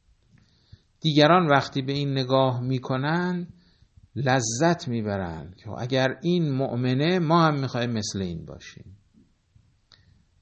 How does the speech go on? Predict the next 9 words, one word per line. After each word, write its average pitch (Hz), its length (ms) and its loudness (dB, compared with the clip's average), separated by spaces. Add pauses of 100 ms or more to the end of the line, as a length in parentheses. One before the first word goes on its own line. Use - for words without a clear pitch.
(1040)
و 110 80 -6
جعلنا، 120 520 0
ول-، 120 240 2
یعنی 123 180 0
اینطور 127 320 2
باید 101 240 2
بگیم، 98 260 -4
والذین 104 500 -2
یقولون 113 960 -2